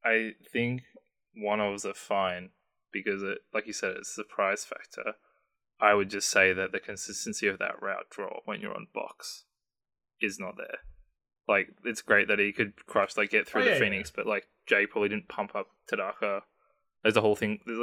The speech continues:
Speaker 1: you know, there's a whole series of things that led to why
Speaker 2: There's a
Speaker 1: route
Speaker 2: whole chain, and Jay, Jay later realized, yeah, and he, he certainly later realized that there was probably a, um, you know, he said he was being greedy, and in the future he's still learning how to, I mean, he's traditionally been a,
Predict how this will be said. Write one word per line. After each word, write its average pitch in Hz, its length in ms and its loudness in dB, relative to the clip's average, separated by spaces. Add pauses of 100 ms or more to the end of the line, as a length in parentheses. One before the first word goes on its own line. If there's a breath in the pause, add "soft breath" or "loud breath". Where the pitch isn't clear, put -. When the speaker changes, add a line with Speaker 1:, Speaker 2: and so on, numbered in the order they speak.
Speaker 1:
you 127 60 2
know, 117 80 4
there's 101 140 0
a 107 80 4
whole 117 140 6
series 110 340 0
of 98 120 -6
things 98 220 -8
that 95 160 -6
led 95 180 -4
to 98 220 -2 (640 soft breath)
why 101 400 6
Speaker 2:
There's 175 200 6
a - 20 6
Speaker 1:
route 165 100 10
Speaker 2:
whole 165 160 10
chain, 135 380 10
and 117 160 2
Jay, 123 320 2
Jay 117 240 -2
later 107 320 -4
realized, 104 400 -6 (400)
yeah, 127 160 -4
and 110 100 -4
he, 135 220 0
he 117 140 -4
certainly 107 320 0
later 104 260 -4
realized 95 460 -4
that 98 80 -12
there 95 100 -12
was 95 100 -10
probably 98 720 0
a, 95 360 -8 (100)
um, 90 400 -8 (220)
you 92 80 -8
know, 92 60 -4
he 95 40 -4
said 95 180 0
he 95 60 -10
was 95 120 -12
being 101 240 -8
greedy, 117 400 -4
and 101 100 -8
in 101 120 -10
the 95 60 -12
future 107 360 -8
he's 113 120 0
still 101 220 -4
learning 95 240 -8
how 98 80 -6
to, 95 140 -8
I 101 40 -10
mean, 98 140 -6
he's 101 200 -8
traditionally 98 580 -10
been 92 200 -10
a, 95 160 -8